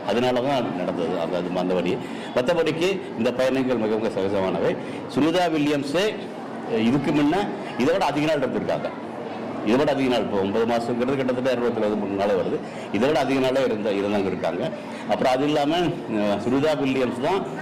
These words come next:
இதுவரைக்கும், அஹ், வி-, விண்வெளியில அதிகம் தூரம் ஓடியவர்கள், மராத்தான் அங்க ஓடுவாங்க, அங்க பார்த்திருக்கிறாள். அப்போ அதே இடத்துல இருந்தா கூட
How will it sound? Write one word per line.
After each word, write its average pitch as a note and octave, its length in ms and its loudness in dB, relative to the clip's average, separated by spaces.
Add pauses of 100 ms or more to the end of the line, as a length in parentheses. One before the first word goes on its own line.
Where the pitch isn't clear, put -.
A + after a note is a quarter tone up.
(160)
இதுவரைக்கும், D3 600 2
அஹ், - 420 -2
வி-, A2+ 220 0
விண்வெளியில G3 460 2
அதிகம் E3 480 0
தூரம் D#3 360 0
ஓடியவர்கள், A#2+ 560 0
மராத்தான் C#3 460 0
அங்க A2+ 280 0
ஓடுவாங்க, G#2 340 0 (160)
அங்க F#2 180 0
பார்த்திருக்கிறாள். F2+ 560 -2
அப்போ D#2+ 220 -2
அதே G#2+ 200 0
இடத்துல A#2+ 220 0
இருந்தா A2 200 2
கூட A2 260 0